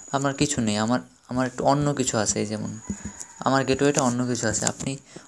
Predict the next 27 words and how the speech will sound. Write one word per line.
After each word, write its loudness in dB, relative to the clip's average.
অন্য 0
কিছু 0
থাকলে -2
must 4
এটা 0
লিখবেন -4
একশো -2
বিরানব্বই। 0
আপনাদের -2
গেটওয়েগুলো -2
অন্যরকম -2
থাকতে -6
পারে, -4
but -6
আপনি -4
এটা -2
লিখবেন -4
একশো -10
বিরানব্বই, 0
একশো -2
আটষট্টি -10
ডট -2
ওয়ান 0
ডট -8
ওয়ান, -2
যা, -2
ওকে। -2